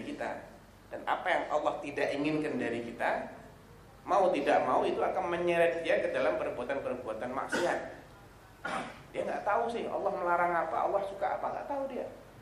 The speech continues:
Makin parah kadar ketidaktahuannya, makin banyak larangan Allah yang diterjang, dan makin banyak perintah Allah yang di-, ditinggalkan.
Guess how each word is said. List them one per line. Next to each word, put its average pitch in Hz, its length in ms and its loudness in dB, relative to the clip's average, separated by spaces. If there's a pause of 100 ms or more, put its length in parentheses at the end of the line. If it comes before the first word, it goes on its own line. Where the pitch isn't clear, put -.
(520)
Makin 175 640 0 (480)
parah 175 560 6
kadar 160 320 2
ketidaktahuannya, 135 960 4
makin 117 400 2
banyak - 400 4
larangan 147 480 4
Allah 147 240 4
yang - 0 -
diterjang, - 480 0 (480)
dan 131 160 0
makin 135 320 -2
banyak 131 320 4
perintah 139 320 0
Allah 175 160 4
yang 175 160 0
di-, - 240 -6 (880)
ditinggalkan. 113 800 -2